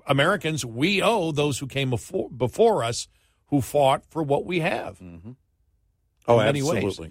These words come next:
Speaker 1: ways. So it's a
Speaker 2: Absolutely.
Speaker 1: time to celebrate, but it's also a time to, to, uh, think, and it's a time to be grateful. It really is. It's a time, and, and I'm still grateful here. I wouldn't want to live anywhere else. We're not part of the sixty percent,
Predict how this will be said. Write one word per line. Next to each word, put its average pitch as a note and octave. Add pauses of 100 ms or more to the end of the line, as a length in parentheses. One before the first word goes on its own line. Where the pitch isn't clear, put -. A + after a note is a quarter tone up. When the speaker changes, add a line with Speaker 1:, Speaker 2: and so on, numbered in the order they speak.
(200)
Speaker 1:
ways. G#2
So F#3+
it's E3+
a -
Speaker 2:
Absolutely. D#3+
Speaker 1:
time A#3
to F#3+
celebrate, F#3
but -
it's C3
also E3
a C#3
time C#3
to, A#2 (100)
to, A2+
uh, G#2+
think, C#3+ (280)
and D3+
it's C3
a B2
time F3
to D#3
be C#3
grateful. B2 (100)
It G#2
really C3+
is. A2+
It's G#2+
a -
time, A#2+
and, A#2+
and B2+
I'm D#3+
still D3
grateful A2 (400)
here. B2
I B2
wouldn't C#3
want C3
to B2
live A#2+ (100)
anywhere F#3
else. A#2+ (800)
We're D#3+
not F#3
part F3
of D3
the B2+
sixty D3+
percent, C3+